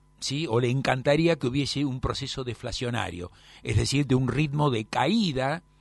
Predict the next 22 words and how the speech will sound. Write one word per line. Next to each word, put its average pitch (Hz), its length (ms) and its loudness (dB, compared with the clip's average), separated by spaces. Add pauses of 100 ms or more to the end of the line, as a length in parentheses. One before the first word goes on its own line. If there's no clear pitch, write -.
(180)
¿sí?, 151 420 -2 (440)
del, 147 640 2
eh, 151 160 6
promedio, 147 800 6 (200)
¿sí?, 156 300 -14 (600)
sistemático, 143 1000 -2 (280)
¿sí?, 175 420 -10 (1040)
del 139 140 -2
promedio 151 720 0 (220)
general 127 560 -2
de 135 360 0 (100)
precios, - 540 -2
o 147 340 8 (320)
aumento 165 680 2
del 156 120 2
poder 151 300 4
adquisitivo 160 920 -2
expresado 156 840 4
en 143 100 0
unidades 139 460 -2
monetarias, 131 600 0
¿no? 147 160 -8